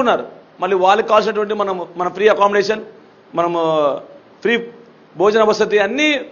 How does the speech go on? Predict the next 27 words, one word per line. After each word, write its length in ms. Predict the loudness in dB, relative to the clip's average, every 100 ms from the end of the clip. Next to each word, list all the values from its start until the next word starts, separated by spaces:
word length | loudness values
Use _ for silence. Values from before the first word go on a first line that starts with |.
| -8
ఫ్రీగానే 320 | -2 0 0
మన 140 | 0 0
దగ్గరకు 220 | 0 -2
వచ్చేసి 220 | -4 -4
అక్కడ 180 | -2 -2
ఎక్కడ 360 | -2 -2 0 4 4
ఎవరికి 200 | 4 4
డబ్బులు 240 | 2 4 4
లేదు. 140 | 2 0 -14 -20 -20 -4
So 60 | -2 4
కాబట్టి 340 | 4 4 0 -2
మనం 180 | 0 -2 0
మరింత 240 | 2 2 2 -4
కృషి 160 | -4 -2
చేయాల్సిన 220 | 0 0 0
అవసరం 240 | 0 0
అయితే 240 | 0 -2 -4
ఎంతైతే 300 | -4 -2 -2 -2
ఉంది. 200 | 0 -2 -4 -14 -20 -20 -2
కాబట్టి 340 | 0 2 2 0 0 -6 -12 0
ఇంకా, 180 | 6 6 6 0
ఇంకా 200 | 0 2 2
చాతనైనంత 580 | 2 2 0 -4 -2 -2 -2
శక్తిని 280 | -4 -4 -4
పెంచుకొని 380 | -6 -6 -4 -2 -4 -8 -20 -20 -4
ఆ 80 | -2
యొక్క 140 | -2